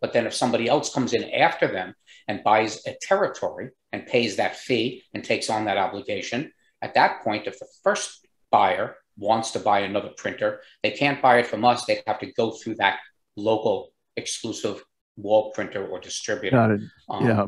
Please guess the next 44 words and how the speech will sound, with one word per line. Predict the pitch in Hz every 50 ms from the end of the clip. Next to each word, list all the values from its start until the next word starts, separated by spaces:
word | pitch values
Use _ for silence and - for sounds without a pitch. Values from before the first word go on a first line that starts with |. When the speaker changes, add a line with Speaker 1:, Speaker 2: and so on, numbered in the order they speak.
| - - -
Speaker 1:
and | 135 147 156
they | - 147 147
also | 170 175 170 175 180 165
get | 170 175 160
a | 151
discount. | - 170 151 135 120 117 92 - - -
When | 120 117
you | 110
buy | - - 123 131 147
a | 156 151 -
printer | - 180 170 - 147
from | - - - 117 101 98
us | 98 104 - - - - - _
and | - 123 113
a | 107 -
territory, | - - 175 202 196 - - - 98 87 92 117 143 - _ _ _ -
one | 123 131 135
of | 123 -
the | 107
benefits | - - 151 151 175 190 170 - - 113 - - -
is | 110 107 104 - 107
we | 110 120 120
actually | 113 120 - - 135 113
reduce | 101 110 104 - 143 151 143 -
the | - 123
price | - - - 113 107 104 -
of | 110
the | - - -
printer | - 156 160 - - 98 92 - - - - - -
because | - - - - - - -
you're | 120 110
obligating | - 120 131 151 151 135 123 104 113 107 104 104 101 101
yourself. | 98 90 - - 135 110 90 - - - _ _ _ _ -
So | - - -
once | 113 131 143 - -
again, | 139 - 135 135 131 107
using | 98 113 107 120 120
that | 110 98 - -
franchise | - 135 147 185 190 - - 110 101 - -
analogy, | 110 104 101 98 98 95 - 107 104
Doug, | - 107 98 98 98 - _ _ - - - - - - -
you | 135 123
know, | 113 107
if | 104 -